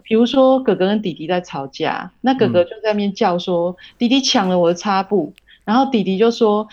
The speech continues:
Speaker 1: ，“我一直问他，我要跟他借，他都不理我。”然后哥哥就说，
Speaker 2: 对。
Speaker 1: “我在写作业啊，你一直来吵我，我觉得很烦，我不想理你。”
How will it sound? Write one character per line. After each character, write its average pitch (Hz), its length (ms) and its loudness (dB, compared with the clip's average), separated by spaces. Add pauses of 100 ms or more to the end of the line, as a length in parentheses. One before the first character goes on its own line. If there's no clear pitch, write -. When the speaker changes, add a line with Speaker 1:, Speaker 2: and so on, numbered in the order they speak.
(240)
Speaker 1:
，“我 240 200 4
一 330 80 4
直 330 100 2
问 294 280 4
他， 277 120 0
我 262 60 4
要 262 80 4
跟 285 100 2
他 285 120 4
借， 277 280 0
他 247 140 2
都 269 80 2
不 269 160 0
理 214 260 0
我。” 220 380 2 (220)
然 233 100 2
后 302 80 4
哥 240 140 2
哥 196 100 -2
就 254 160 -4
说， 247 240 0
Speaker 2:
对。 240 60 -10 (240)
Speaker 1:
“我 262 180 4
在 349 160 0
写 269 180 2
作 330 300 2
业 330 220 4
啊， 262 200 4
你 254 140 6
一 294 80 6
直 349 140 2
来 254 100 6
吵 254 300 2
我， 285 100 4
我 226 100 4
觉 226 140 2
得 254 80 6
很 240 160 2
烦， 185 260 -2
我 185 60 -2
不 180 100 -2
想 247 280 0
理 170 160 -2
你。” 170 200 -4